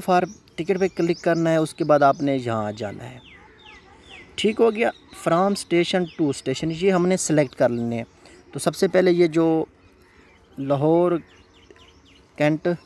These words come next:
उसके बाद क्योंकि ये मशहूर हैं, ये जल्दी आ जाते हैं। ठीक है, उसके बाद हमने यहाँ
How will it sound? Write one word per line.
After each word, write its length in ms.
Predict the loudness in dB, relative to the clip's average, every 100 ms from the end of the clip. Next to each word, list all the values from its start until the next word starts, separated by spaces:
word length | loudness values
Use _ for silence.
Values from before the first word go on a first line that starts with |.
| -20 -20 _ -16
उसके 220 | -8 0
बाद 300 | 4 4 2 -4 -6 _
क्योंकि 200 | -10 -2
ये 100 | 0
मशहूर 420 | 0 0 0 2
हैं, 80 | 2
ये 120 | 0
जल्दी 320 | 0 0 2
आ 100 | 0 0
जाते 300 | -2 -6 -14
हैं। 140 | -16 _ _ _ _ -20 -20 -20 -20 -20 -20 -20 -10
ठीक 260 | -2 -2 0
है, 80 | 0
उसके 300 | -2 -2 2
बाद 240 | 4 4
हमने 260 | 2 0 2
यहाँ 240 | 0 -2